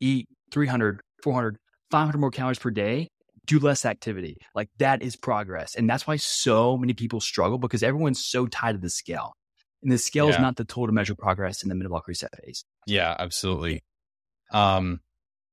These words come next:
Speaker 2: how about the other way? How about someone who, who needs to descend, who needs to be in a caloric deficit? Do
Speaker 1: Hmm.
Speaker 2: you see a lot of variation as far as some people don't need as much of a deficit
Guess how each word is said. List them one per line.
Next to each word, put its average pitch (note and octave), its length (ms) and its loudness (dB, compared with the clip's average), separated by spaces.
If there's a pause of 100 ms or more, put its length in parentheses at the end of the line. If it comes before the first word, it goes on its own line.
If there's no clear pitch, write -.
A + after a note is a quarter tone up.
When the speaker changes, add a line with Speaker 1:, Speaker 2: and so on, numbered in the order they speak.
(640)
Speaker 2:
how C3+ 140 0
about E3+ 180 2
the B2+ 100 4
other A#2+ 220 4
way? C#2+ 180 -4
How A2 200 -2
about A#2+ 280 2
someone A2 320 -2 (160)
who, G#2+ 100 4
who G2 140 2
needs G2 280 2
to F2 400 -6 (440)
descend, F#2+ 600 -2
who G2 100 -4
needs F#2+ 220 0
to G2 80 -6
be F#2+ 100 -8
in F2+ 80 -6
a F2 60 -8
caloric F2+ 380 -10
deficit? E2+ 560 -4 (800)
Do G2 120 0
Speaker 1:
Hmm. G#2 60 2
Speaker 2:
you G#2+ 80 0
see - 280 -2
a A#2 80 2
lot G#2+ 200 4
of G#2 120 -4
variation F#2+ 720 0
as - 240 -4
far F#2 300 0
as F2 500 0 (1200)
some A2 300 2
people G#2 320 0
don't G2 320 0
need G2 180 0
as G#2+ 140 0
much G#2+ 160 -4
of G2+ 80 -8
a G#2 60 -4
deficit C3+ 640 -2